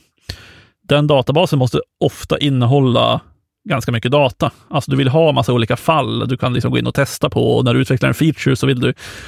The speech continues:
lätt kunna liksom återställa det där till ett basfall och sen kunna justera den datan. Eh, den andra grejen är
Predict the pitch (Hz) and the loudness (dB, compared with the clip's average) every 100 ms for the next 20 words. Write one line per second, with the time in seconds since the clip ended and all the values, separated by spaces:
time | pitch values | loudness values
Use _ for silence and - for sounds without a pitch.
0 | - - - 143 - - 117 117 120 151 | -20 -8 -2 -2 -2 -2 0 2 0 0
1 | 131 - - 151 123 117 117 117 117 - | 0 0 0 2 2 2 0 0 -2 -4
2 | - 135 117 - - 160 156 139 127 120 | -2 2 2 0 0 2 2 0 -2 0
3 | 117 117 220 - - - 123 113 113 127 | 0 0 -4 -8 -6 -2 -2 -2 0 0
4 | 127 - 131 131 - - - - _ _ | 0 0 -2 -2 -6 -20 -20 -20 _ _
5 | _ - 123 131 143 143 151 143 131 123 | _ -4 -4 -2 0 2 2 2 2 2
6 | 120 120 127 120 117 113 | 2 0 2 4 4 2